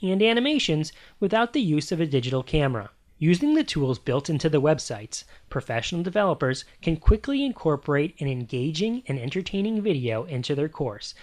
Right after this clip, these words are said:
as a way to demonstrate a topic. Interactive websites provide users with the ability to engage in active learning. Reading text,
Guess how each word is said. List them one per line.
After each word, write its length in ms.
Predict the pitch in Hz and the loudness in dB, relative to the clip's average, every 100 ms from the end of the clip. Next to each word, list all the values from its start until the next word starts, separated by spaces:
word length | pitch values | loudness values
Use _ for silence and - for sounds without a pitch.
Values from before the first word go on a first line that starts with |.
| - - | -10 -4
as 160 | 277 | -2
a 60 | 285 | 0
way 160 | 202 | 0
to 100 | 165 | 0
demonstrate 540 | 208 123 117 123 120 110 | -2 -4 -4 -6 -6 -6
a 40 | |
topic. 600 | 131 113 104 120 127 - _ _ _ - - - - - | -4 -6 -6 -10 -18 -20 _ _ _ -20 -20 -18 -18 -2
Interactive 480 | 156 160 160 165 165 | 2 4 4 2 0
websites 520 | 147 185 - 131 151 | 2 0 0 -2 -4
provide 400 | - 170 175 175 | -4 0 0 0
users 320 | 165 190 226 | 0 -2 -2
with 120 | 220 226 | -4 -2
the 120 | 262 | -2
ability 360 | 185 143 135 | 0 0 0
to 120 | 147 165 | 0 0
engage 460 | 156 123 123 131 | 0 0 -2 0
in 80 | 160 | -2
active 420 | 165 117 - 135 | -2 -6 -2 -2
learning. 460 | 135 160 139 104 110 - _ | 4 4 4 0 -8 -18 _
Reading 380 | 139 156 160 120 | -2 2 2 2
text, 420 | - 131 151 - | 0 -2 -2 -10